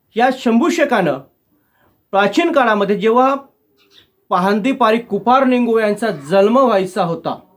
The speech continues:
त्या जन्म व्हायच्या आधी शंभू शेखानं नारायण देवाला सांगितलं होतं की, "हे नारायण देव,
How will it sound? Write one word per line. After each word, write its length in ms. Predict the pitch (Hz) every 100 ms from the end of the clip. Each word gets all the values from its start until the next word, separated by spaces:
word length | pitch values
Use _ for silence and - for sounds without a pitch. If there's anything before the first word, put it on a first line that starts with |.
| _ _ _ - - _ - -
त्या 220 | 208 220 254
जन्म 400 | 175 208 214 262
व्हायच्या 520 | 202 190 202 - 262
आधी 380 | 185 160 190 - _ _ _ _ _ _ -
शंभू 460 | - 220 220 302
शेखानं 640 | 294 262 254 233 247 240
नारायण 460 | 196 190 220 285 302
देवाला 360 | 262 233 233 240
सांगितलं 480 | 220 180 190 185
होतं 340 | 170 165 135 - _ _ _ _ _ - _ _
की, 120 | 247
"हे 180 | 214 226
नारायण 400 | 285 220 226 220
देव, 220 | 214 214